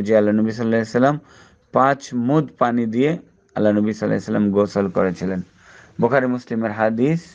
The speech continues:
ইরওয়াউল গলিল, হাদিস নাম্বার একশত ঊনচল্লিশ নাম্বার হাদিস। তাহলে এখান থেকে আমরা মোটামুটিভাবে বুঝতে পারলাম যে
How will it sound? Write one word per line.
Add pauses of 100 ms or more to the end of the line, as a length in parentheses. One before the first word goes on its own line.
(420)
ইরওয়াউল (100)
গলিল, (100)
হাদিস (100)
নাম্বার (600)
একশত (120)
ঊনচল্লিশ (100)
নাম্বার (800)
হাদিস। (1500)
তাহলে (120)
এখান
থেকে
আমরা
মোটামুটিভাবে
বুঝতে
পারলাম
যে